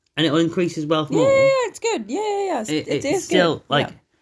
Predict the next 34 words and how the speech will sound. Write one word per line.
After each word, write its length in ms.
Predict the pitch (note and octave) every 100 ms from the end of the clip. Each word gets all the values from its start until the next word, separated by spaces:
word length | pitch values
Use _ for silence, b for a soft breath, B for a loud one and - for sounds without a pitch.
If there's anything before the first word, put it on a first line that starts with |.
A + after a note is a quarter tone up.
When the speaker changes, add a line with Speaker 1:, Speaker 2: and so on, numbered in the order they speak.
| _ _ _
Speaker 1:
even 220 | D#3+ E3
if 100 | D3+
you, 60 | -
if 120 | D3
you're 60 | F3+
doing 180 | G3+ G3
something 300 | - C#3+ D#3
good 200 | F#3 E3
for 100 | D3+
the 80 | C3+
wrong 200 | C#3+ C#3
reasons, 180 | C3
Speaker 2:
But 120 | C4+ C4
then, 160 | C#4
Speaker 1:
you're 80 | B3+
still 200 | F#3 B2+
doing 180 | A#2+ A2
something 200 | C4+ B3
Speaker 2:
like, 100 | A3+
Speaker 1:
good. 200 | G#2 F2+
Speaker 2:
the, 120 | B3
the 140 | G#3 A3+
company 520 | - D4+ C#4+ B3 G3+
itself 440 | G3 - A3 G#3
should 220 | - G3+ F#3
do, 280 | G#3 G3+ -
I 100 | A3+
mean, 360 | G#3 F3 - - _ _ _ _
I 80 | F3+
like 240 | F3 -
Tesla 320 | - F3 - E3
anyway 420 | D#3+ D#3 D3+ D3
because 300 | D3 - E3
it's 340 | D3+ - -